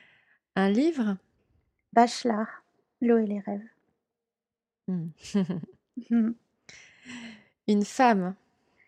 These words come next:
Speaker 2: Ma mère.
Speaker 1: Une œuvre ?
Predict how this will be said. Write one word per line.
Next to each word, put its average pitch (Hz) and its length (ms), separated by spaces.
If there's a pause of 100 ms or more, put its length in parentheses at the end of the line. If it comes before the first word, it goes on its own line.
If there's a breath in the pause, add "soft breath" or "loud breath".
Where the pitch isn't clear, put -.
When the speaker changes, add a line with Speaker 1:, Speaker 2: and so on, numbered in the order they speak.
(340)
Speaker 2:
Ma 220 200
mère. 190 280 (1600)
Speaker 1:
Une 190 200
œuvre ? 214 360